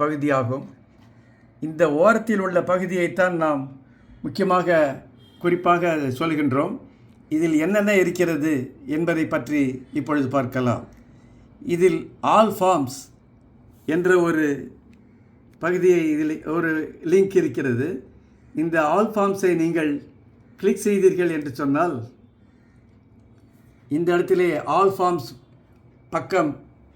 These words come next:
திறக்கும். இந்த all forms பக்கத்தில் மொத்தம்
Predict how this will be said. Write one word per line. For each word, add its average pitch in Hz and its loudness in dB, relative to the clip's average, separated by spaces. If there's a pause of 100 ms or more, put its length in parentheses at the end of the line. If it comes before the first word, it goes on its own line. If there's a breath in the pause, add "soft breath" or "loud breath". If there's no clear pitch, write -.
(240)
திறக்கும். 165 -4 (640)
இந்த 175 0 (440)
all 190 4
forms 185 0 (120)
பக்கத்தில் 156 -2 (680 loud breath)
மொத்தம் 175 2